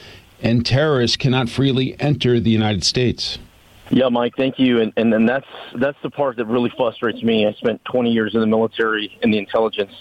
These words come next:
Speaker 2: community, five years in Iraq and Afghanistan.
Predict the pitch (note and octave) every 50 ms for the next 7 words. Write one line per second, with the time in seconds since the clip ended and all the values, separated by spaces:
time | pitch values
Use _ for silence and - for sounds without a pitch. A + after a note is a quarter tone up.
0 | - - - - B2 A#2 G#2+ G#2+ G#2+ G#2 G2+ G2 G2+ G2+ G2 - - - - -
1 | - - - A#2 A2+ A2+ A2 A2+ A2 G2 A2+ B2 A2+ G#2+ G#2 G#2+ G#2+ A2 G#2+ -
2 | A2+ G#2+ G2 - - A#2 A#2 A2+ G#2+ - - A#2 A2 G#2+ G#2 G2